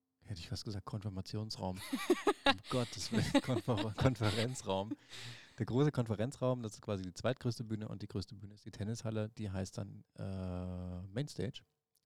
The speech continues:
Speaker 1: So ist es nämlich. Ähm, wir brechen aber trotzdem schon ganz schön vor, merke ich gerade. Lass noch mal ganz kurz zurückspulen. Für die von euch, die letztes Jahr nicht dabei waren, ähm,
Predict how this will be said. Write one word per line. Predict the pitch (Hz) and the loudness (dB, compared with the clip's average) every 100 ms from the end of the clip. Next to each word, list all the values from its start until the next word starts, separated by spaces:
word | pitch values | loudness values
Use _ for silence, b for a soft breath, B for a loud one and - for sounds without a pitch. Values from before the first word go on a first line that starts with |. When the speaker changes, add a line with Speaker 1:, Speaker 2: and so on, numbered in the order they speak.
| _ | _
Speaker 1:
So | 110 | -8
ist | 101 | -6
es | - | -6
nämlich. | 107 123 - B B B B B B | -8 -8 -12 B B B B B B
Ähm, | - 104 104 | 0 2 4
wir | 107 | 2
brechen | - 131 127 | 2 0 2
aber | 113 | 2
trotzdem | 110 123 - | 2 0 -2
schon | 117 | -4
ganz | 113 104 | -2 -2
schön | 107 | -4
vor, | - 107 | 0 0
merke | 95 92 | 0 -2
ich | 101 | -4
gerade. | - - 104 - | -6 -4 -4 -6
Lass | - 110 | -6 -2
noch | 117 | -2
mal | |
ganz | 107 104 | -2 -2
kurz | 101 | -2
zurückspulen. | - 135 - 139 139 143 - - | -2 -4 -2 0 0 0 -8 -8
Für | 110 107 | -2 -2
die | 131 | -2
von | 147 127 | -2 -2
euch, | - 107 110 - | 0 0 -2 -6
die | 113 107 | -6 -4
letztes | 107 107 - | -2 -2 -2
Jahr | 104 | -4
nicht | 104 - | -4 -4
dabei | 95 95 113 | -4 0 2
waren, | 117 110 113 _ _ _ _ _ _ _ _ _ _ | 2 0 -4 _ _ _ _ _ _ _ _ _ _
ähm, | - 101 95 101 | -4 -2 -2 -4